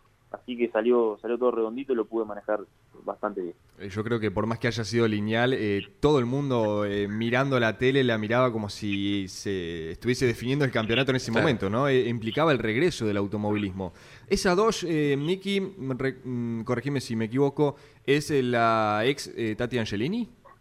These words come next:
Speaker 1: Sí, sí, esa Dodge, eh, era la, la que manejaba el recordado Tati. Eh, la verdad que un, un autazo. De hecho,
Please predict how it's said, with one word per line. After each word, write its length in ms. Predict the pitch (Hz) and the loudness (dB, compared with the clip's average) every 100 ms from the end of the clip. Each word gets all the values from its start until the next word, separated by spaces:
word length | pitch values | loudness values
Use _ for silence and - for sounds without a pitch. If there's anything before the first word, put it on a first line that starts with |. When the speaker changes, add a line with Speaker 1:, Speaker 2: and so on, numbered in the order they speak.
| _ - - - _ - | _ -20 -20 -20 _ 4
Speaker 1:
Sí, 260 | 165 127 - | 4 4 -2
sí, 180 | 151 147 | -2 -2
esa 460 | 147 143 135 135 | 2 4 4 4
Dodge, 260 | 135 170 175 _ - | 0 -4 -6 _ -14
eh, 800 | 127 120 113 110 107 104 101 101 _ _ _ _ - | -10 -8 -8 -8 -10 -10 -12 -14 _ _ _ _ -8
era 460 | - 117 113 107 107 | 0 2 2 0 -2
la, 180 | 107 107 | -4 -4
la 140 | 110 | -6
que 80 | 107 | -6
manejaba 640 | 110 110 123 120 113 107 | -10 -2 2 4 4 0
el 60 | 104 | -6
recordado 420 | 110 107 120 113 | -4 -2 2 0
Tati. 380 | 120 143 151 175 _ _ _ _ _ - | 0 -2 -2 -14 _ _ _ _ _ -10
Eh, 280 | 110 104 107 | -8 -8 -8
la 80 | 104 | -4
verdad 180 | 120 | -4
que 80 | 117 | -4
un, 200 | 113 110 101 - | -8 -12 -14 -6
un 120 | 110 | 0
autazo. 560 | 107 - 131 - 156 - - - | 0 4 2 2 -12 -12 -20 -16
De 160 | - 117 | -8 -8
hecho, 460 | - 113 107 101 | -6 -6 -4 -8